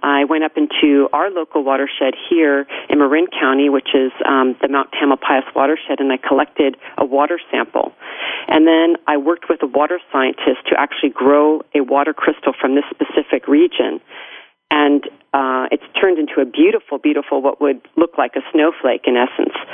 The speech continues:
and took a photograph of that, and then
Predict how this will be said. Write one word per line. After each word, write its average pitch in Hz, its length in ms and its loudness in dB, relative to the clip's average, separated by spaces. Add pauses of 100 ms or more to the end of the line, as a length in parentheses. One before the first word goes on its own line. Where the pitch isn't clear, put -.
(460)
and 143 280 2
took - 140 -2
a 165 60 -2
photograph 156 640 -2
of 123 140 -4
that, 131 360 -2 (460)
and 147 260 4
then 147 320 -2